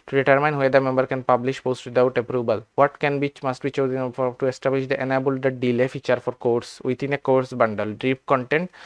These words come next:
and what is the following answer when creating a course in system dot I O? Selecting a payment method because we have already integrated the payment method from our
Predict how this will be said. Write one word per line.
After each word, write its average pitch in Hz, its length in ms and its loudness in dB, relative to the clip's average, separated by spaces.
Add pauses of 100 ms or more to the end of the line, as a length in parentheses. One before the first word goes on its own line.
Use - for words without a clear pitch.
(480)
and 123 400 4
what 147 180 6
is 160 60 0
the 156 80 4
following 139 320 4
answer 135 400 2
when 135 160 2
creating 135 420 0
a 131 60 -2
course 131 320 0
in 127 80 -6
system 131 460 -6
dot 127 180 2 (100)
I 113 280 -2
O? 101 80 -2
Selecting 135 560 0
a 143 80 4
payment 135 340 -2
method 143 320 -2
because 135 480 0
we 131 160 -2
have 131 220 -2
already 131 400 2
integrated 131 480 0
the 131 80 -2
payment 127 320 -2
method 143 200 -2
from 123 200 -4
our 135 180 -2